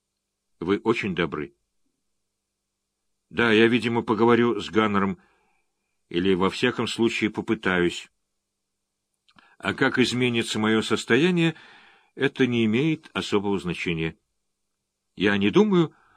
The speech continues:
чтобы оно ухудшилось. Так или иначе, это не имеет значения. Я ведь не собираюсь ничего извлекать из этой встречи.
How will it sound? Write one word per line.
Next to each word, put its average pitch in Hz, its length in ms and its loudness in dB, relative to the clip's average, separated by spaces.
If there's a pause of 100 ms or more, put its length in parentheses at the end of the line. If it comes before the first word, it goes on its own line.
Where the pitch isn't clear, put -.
(160)
чтобы 113 340 -2
оно 107 180 0
ухудшилось. - 840 -8 (500)
Так 107 240 -2
или 104 160 4
иначе, 160 560 0 (720)
это 131 400 2
не 104 220 0
имеет 104 260 -2
значения. 85 640 -4 (920)
Я 107 160 4
ведь 117 280 4 (200)
не 110 100 -4
собираюсь 123 600 2
ничего 113 420 2
извлекать 101 760 -2 (160)
из 87 160 -10
этой 87 220 -2
встречи. - 560 -4